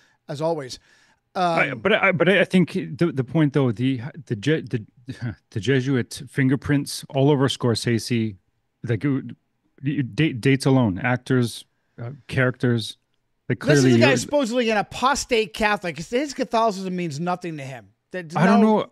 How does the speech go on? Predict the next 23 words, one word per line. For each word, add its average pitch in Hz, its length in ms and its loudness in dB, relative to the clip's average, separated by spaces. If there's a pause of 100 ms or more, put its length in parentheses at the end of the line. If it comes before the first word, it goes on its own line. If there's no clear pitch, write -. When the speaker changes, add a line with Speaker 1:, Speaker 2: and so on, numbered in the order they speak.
(380)
Speaker 2:
I 160 120 4
think, 196 260 -2
I 147 140 2
don't, - 200 -4
I 135 60 -2
don't 160 160 -4
know 165 100 -2
if 143 120 -6
he's 135 180 -2
a, 135 420 -4
a, - 60 -12
apostate 135 680 -2
'cause 95 300 -4
he's - 320 -10 (220)
Speaker 1:
I'm 240 160 0
saying 311 240 0
that 269 160 0
tongue 254 180 4
Speaker 2:
I 233 40 -2
Speaker 1:
in 202 60 -6
cheek. 254 340 -2 (200)
He 269 200 0
is 233 140 0